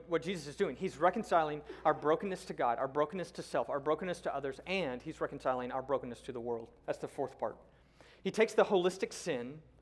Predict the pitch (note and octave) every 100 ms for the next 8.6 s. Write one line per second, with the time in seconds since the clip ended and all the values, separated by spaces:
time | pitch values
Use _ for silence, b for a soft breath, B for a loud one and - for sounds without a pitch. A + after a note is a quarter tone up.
0 | _ _ _ _ - - F3 - G#3 G3+
1 | F#3+ F3 F3 D#3+ D3+ D3 C3 A#2 A2+ -
2 | F3 C3 - - - _ _ _ - -
3 | D#3+ - - - - - - F#3 D#3+ -
4 | - B - D#3 - C3+ D#3 E3 E3 -
5 | E3+ C#3+ - - b b b b b D#3
6 | G3+ - G3+ D#3+ - - G3 - G3+ F3+
7 | E3 C#3 B2+ - F#3+ G3 F#3+ D3+ C3 A#2
8 | E3 F3 F3 F3+ -